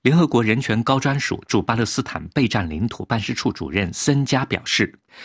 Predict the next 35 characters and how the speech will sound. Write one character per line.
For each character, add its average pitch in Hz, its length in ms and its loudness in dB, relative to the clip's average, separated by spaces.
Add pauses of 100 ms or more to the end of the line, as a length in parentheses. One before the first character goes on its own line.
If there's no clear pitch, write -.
(200)
对 151 200 6
加 147 260 2
沙 139 300 0
医 147 240 0
院、 147 400 2
学 95 260 0
校 127 320 2
和 - 160 -4
其 - 180 0
他 135 160 -2
避 147 140 0
难 85 160 0
场 87 200 -4
所 104 180 -2
的 - 80 -14
袭 - 220 -2
击， 131 300 2 (320)
不 - 120 -2
断 175 220 4
使 - 280 -2
巴 117 120 2
勒 110 80 2
斯 - 160 -4
坦 - 220 -8
人 76 320 -4
流 101 240 2
离 110 140 -2
失 135 240 2
所， - 320 -4 (260)
导 80 160 -4
致 - 160 -2
他 - 160 -6
们 98 140 0
进 120 200 2
入 98 200 0